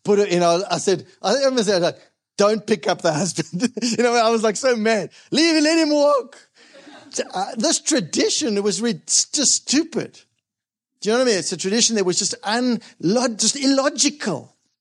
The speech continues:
Paul was like, "Stick to logic. Men,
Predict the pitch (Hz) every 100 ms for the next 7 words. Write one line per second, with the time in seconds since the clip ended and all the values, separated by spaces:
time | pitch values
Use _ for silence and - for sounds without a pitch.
0 | _ _ _ - 254 254 226 240 240 -
1 | - - 294 - 302 277 277 254 240 -
2 | - _ _ _ _ _ _ _ _ _
3 | _ 170 226 254 233